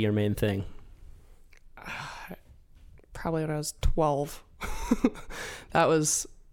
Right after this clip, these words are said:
Speaker 2: soon as, like, I started surfing when I was a f-, like, nine, ten. Started competing. I think I did my first contest at,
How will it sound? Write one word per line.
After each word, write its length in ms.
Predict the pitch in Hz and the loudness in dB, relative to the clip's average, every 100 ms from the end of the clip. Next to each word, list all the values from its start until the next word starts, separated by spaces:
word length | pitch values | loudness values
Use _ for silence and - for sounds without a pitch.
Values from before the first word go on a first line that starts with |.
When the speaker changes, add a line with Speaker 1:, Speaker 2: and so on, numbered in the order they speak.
| - | -8
Speaker 2:
soon 320 | - - 202 | 0 6 8
as, 160 | 202 185 - | 8 6 4
like, 180 | 170 - | 4 6
I 100 | 180 | 4
started 320 | - 190 175 | 6 4 4
surfing 300 | 175 180 170 | 2 2 2
when 120 | 165 | 2
I 100 | 156 | 2
was 220 | 151 151 | 2 0
a 60 | - | -4
f-, 200 | - - - - | -6 -10 -10 -8
like, 200 | - - - - | -8 -12 -10 -2
nine, 460 | 175 160 151 160 | 2 2 2 2
ten. 400 | 160 156 156 214 - - - - - - | 2 2 0 -2 -4 -10 -12 -14 -16 -8
Started 340 | - 160 156 | 0 0 2
competing. 600 | 165 165 160 160 156 156 | 0 0 2 2 2 2
I 80 | 160 | 0
think 180 | 160 160 | 0 0
I 40 | |
did 240 | 156 151 - | 0 0 -2
my 140 | 151 | -2
first 320 | 151 151 - | 0 -2 -2
contest 440 | - 143 151 156 - | -2 -4 -2 -4 -4
at, 120 | - | -8